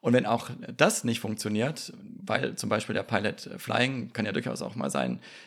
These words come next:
ähm, ohnmächtig geworden ist, es war äußerst selten, aber natürlich muss auch dieser Fall abgedeckt sein,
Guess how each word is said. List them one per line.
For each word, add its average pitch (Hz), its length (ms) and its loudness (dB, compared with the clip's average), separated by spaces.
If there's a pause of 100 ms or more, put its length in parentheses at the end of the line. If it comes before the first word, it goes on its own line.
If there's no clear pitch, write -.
(200)
ähm, - 800 -8
ohnmächtig 135 460 6
geworden 127 320 2
ist, - 120 -2
es - 200 -4
war - 140 2
äußerst - 340 -4
selten, 120 280 2
aber - 160 -2
natürlich - 300 -4
muss - 160 -6
auch - 80 -8
dieser 107 240 -6
Fall - 140 -4
abgedeckt 120 420 -6
sein, 117 220 -2